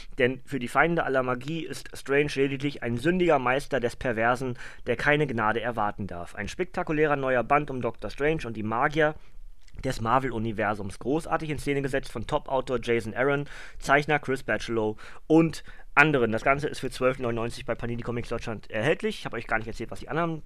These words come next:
äh, beiden, äh, die anderen drei Geschichten kosten. Civil War kostet vier neunundneunzig, ähm, der Sonderband von der no-, neuen Suicide Squad Monster kostet vierzehn neunundneunzig und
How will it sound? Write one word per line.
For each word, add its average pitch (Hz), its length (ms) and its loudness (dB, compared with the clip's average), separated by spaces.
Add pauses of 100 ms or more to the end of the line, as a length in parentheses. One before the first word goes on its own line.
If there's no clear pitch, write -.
äh, 139 200 0
beiden, 127 600 -2
äh, 117 120 -2
die 113 100 -4
anderen 113 180 -2
drei 131 220 0
Geschichten 147 400 -8
kosten. 127 400 -4 (500)
Civil 170 280 0
War 147 220 2
kostet 131 320 -6
vier 190 280 0
neunundneunzig, 151 1000 0
ähm, 120 840 2 (300)
der 110 720 0
Sonderband 131 800 -2
von 110 760 -4 (100)
der 110 160 -10
no-, 107 220 -4
neuen 113 200 -4
Suicide 180 340 -2
Squad 139 240 -4
Monster 143 560 -2
kostet 117 680 -4
vierzehn 208 280 -2
neunundneunzig 147 580 0 (520)
und 170 320 6